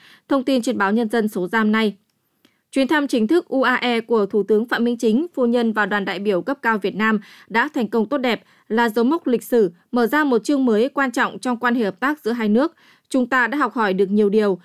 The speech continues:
U A E là quốc gia đã biến những gì không thể thành có thể,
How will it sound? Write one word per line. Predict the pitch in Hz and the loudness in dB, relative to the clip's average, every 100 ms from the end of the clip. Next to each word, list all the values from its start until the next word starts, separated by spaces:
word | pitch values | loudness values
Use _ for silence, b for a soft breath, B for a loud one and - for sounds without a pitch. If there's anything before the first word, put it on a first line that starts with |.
| b _ | b _
U | 262 | 0
A | 240 | 2
E | 233 233 | 0 0
là | 220 214 | 0 0
quốc | 320 320 | -2 -2
gia | 262 247 | -2 0
đã | 214 208 262 | 0 0 0
biến | 233 220 220 | 0 2 2
những | 254 285 | 0 -4
gì | 262 226 | 0 0
không | 196 294 277 | 0 -2 0
thể | 262 185 | 0 0
thành | 202 202 | -2 -6
có | 185 190 | -6 -4
thể, | 277 208 | 0 0